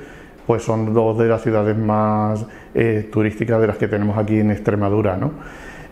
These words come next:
Eh, tanto es así que dos de nuestros hoteles de la cadena, de, dos, dos, el Hotel Palace y el Union Palace, de cinco estrellas, el único que tenemos de cinco estrellas,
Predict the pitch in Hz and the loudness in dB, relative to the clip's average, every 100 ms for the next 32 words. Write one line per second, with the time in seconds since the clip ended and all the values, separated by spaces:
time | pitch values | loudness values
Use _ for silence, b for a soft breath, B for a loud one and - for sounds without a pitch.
0 | - 120 123 120 117 113 117 131 160 147 | -2 2 4 4 2 2 0 2 0 0
1 | 147 170 208 - - - - 123 113 120 | 0 -2 -2 -8 -16 -18 -4 0 2 0
2 | 123 143 139 113 - 113 107 113 120 123 | 2 2 2 -2 -2 -2 0 0 0 2
3 | 120 117 117 139 147 220 165 104 104 92 | 2 2 2 2 0 -4 -6 -6 -6 -4
4 | 104 98 101 107 107 107 - - 95 98 | -2 -2 0 0 0 -4 -10 -4 -2 -2
5 | 98 117 113 - 139 117 131 - - B | 0 0 0 0 0 2 -2 -4 -16 B
6 | B B B - 117 113 117 113 110 135 | B B B -2 2 4 2 2 2 2
7 | 131 160 - 170 110 - 117 117 - 135 | 2 0 -6 -4 -2 0 0 0 0 0
8 | 170 135 110 117 110 107 110 113 110 107 | 2 2 2 2 2 0 2 2 2 0
9 | 117 104 117 107 104 - 139 123 | -2 -2 0 0 -2 0 2 2